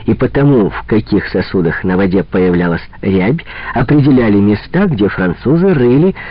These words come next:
свои подземные ходы. В этих местах они, в свою очередь, начали рыть подземные галереи, но работали только ночью, тогда как лотарингские подрывники работали днём. Однажды утром галереи противников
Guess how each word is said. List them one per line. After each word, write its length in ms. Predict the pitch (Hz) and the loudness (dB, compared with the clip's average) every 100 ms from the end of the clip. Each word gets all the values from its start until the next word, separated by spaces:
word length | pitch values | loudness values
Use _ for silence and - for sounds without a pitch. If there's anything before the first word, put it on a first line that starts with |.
| - | -6
свои 200 | 104 147 | 0 0
подземные 640 | 156 127 101 101 117 151 | 0 0 0 0 0 0
ходы. 440 | 151 127 113 71 65 - - - - - - - - - - | -2 -4 -6 -8 -10 -16 -20 -16 -16 -16 -18 -20 -20 -20 -8
В 60 | - | -2
этих 240 | 185 113 | -2 0
местах 400 | 101 90 95 87 | -2 -2 -2 -2
они, 160 | 87 80 | -2 -4
в 60 | - | -4
свою 280 | 90 82 | -2 0
очередь, 380 | 76 67 80 57 | 0 -2 -4 -4
начали 360 | 80 76 - 78 | -4 -6 -4 -2
рыть 260 | 82 78 | -2 -4
подземные 600 | - 87 82 85 73 71 | -4 -4 -2 -2 -2 -2
галереи, 560 | 76 92 98 151 208 214 - - - | -2 0 2 2 2 0 -2 -12 -4
но 320 | 127 165 180 - | 0 2 2 0
работали 500 | 170 170 190 135 123 | 0 0 0 0 0
только 300 | 160 156 113 | 0 0 0
ночью, 460 | 101 92 - 87 - - - | 0 -2 -4 -6 -6 -14 -8
тогда 360 | 117 104 95 98 | -2 0 0 -2
как 300 | 101 90 - | -2 -4 -2
лотарингские 880 | 101 - 120 175 208 - - 95 87 | -2 0 0 2 0 -2 -8 -2 -2
подрывники 600 | 98 90 104 117 123 82 | -2 0 0 0 -2 -2
работали 460 | 78 120 190 92 | -2 -2 -2 -2
днём. 380 | 71 73 76 76 - - - - - - - | -2 -4 -4 -6 -12 -16 -18 -18 -18 -18 -8
Однажды 380 | 165 180 226 175 | -2 0 2 4
утром 420 | 160 151 143 139 | 2 2 2 2
галереи 520 | 113 135 139 131 127 123 | 4 4 4 4 4 2
противников 720 | 120 117 120 110 107 110 | 0 0 2 2 2 0